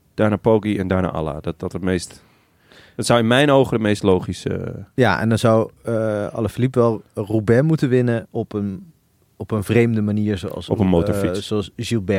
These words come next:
Speaker 2: hem ooit gewonnen. Dat je
Speaker 1: Ja.
Speaker 2: ook, die, daar had je ook nooit van kunnen denken dat hij dat, eh,
Speaker 1: Nee.
Speaker 2: ooit zou winnen.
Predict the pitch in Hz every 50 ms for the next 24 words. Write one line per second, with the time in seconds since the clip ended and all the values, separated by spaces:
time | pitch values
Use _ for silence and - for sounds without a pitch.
0 | 90 85 85 82 80 90 87 - - 92 87 85 95 87 95 90 110 95 92 98
1 | 95 - - 98 107 104 85 104 107 104 104 101 - 104 95 92 101 98 95 -
2 | - 85 - 82 82 85 78 - 87 - - 90 87 - - 85 - - - -
3 | - 87 85 85 85 85 92 82 - 95 90 - - 87 82 87 95 131 175